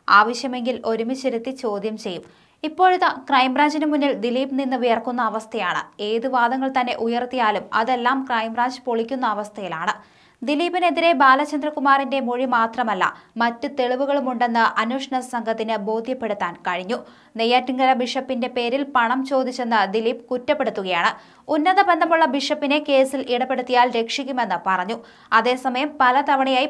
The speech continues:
പത്ത് ലക്ഷത്തോളം രൂപ പറ്റി. വീണ്ടും പണം ചോദിച്ചപ്പോൾ നിരസിച്ചു. സിനിമയും നിരസിച്ചു. ഇതോടെ ശത്രുതയായി എന്നും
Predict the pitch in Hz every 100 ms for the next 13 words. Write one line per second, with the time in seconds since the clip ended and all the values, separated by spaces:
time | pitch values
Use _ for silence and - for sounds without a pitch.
0 | 285 247 311 285 277 277 262 247 247 233
1 | 226 233 233 180 180 226 - 196 226 233
2 | 269 262 233 269 277 269 247 262 247 220
3 | 208 208 220 226 - - - - 311 311
4 | 339 349 202 214 214 214 220 233 226 -
5 | - 240 247 277 277 247 240 277 311 285
6 | 285 254 247 240